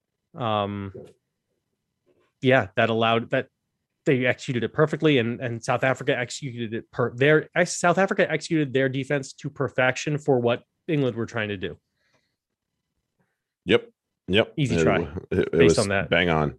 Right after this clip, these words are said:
Speaker 2: Yep. And then one final note, and unfortunately, this is something that we have to bitch about so much. Fucking Flo. I can't,
Speaker 1: Oh, that.
Speaker 2: oh, dude, it's on the replay too. That's the
Speaker 1: Is
Speaker 2: shitty
Speaker 1: it?
Speaker 2: part.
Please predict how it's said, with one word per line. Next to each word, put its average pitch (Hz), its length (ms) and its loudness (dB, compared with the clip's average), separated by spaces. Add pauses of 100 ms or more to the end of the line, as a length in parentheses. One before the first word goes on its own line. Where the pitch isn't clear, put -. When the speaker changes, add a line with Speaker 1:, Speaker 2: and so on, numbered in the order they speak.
Speaker 2:
Yep. 80 240 -4 (680)
And 107 100 6
then 104 220 6
one 131 240 6
final 107 300 6
note, 90 280 4
and 85 100 -2
unfortunately, 82 480 0
this 80 120 -6
is 73 100 -10
something 78 220 -2
that 73 80 0
we 78 80 0
have 80 120 -2
to 73 80 -8
bitch 76 240 -2
about 73 180 0
so - 160 -2
much. 73 320 -2 (420)
Fucking 139 540 4
Flo. 98 760 6 (260)
I 139 760 6
can't, 113 280 0
Speaker 1:
Oh, 117 200 -2
that. 110 360 -4 (120)
Speaker 2:
oh, 92 340 -10 (120)
dude, 185 340 6
it's - 160 6
on 220 160 8
the 180 60 10
replay 170 440 8
too. 151 320 4 (100)
That's 170 180 4
the 202 60 -2
Speaker 1:
Is 156 80 -2
Speaker 2:
shitty 175 200 6
Speaker 1:
it? 160 80 6
Speaker 2:
part. 107 180 2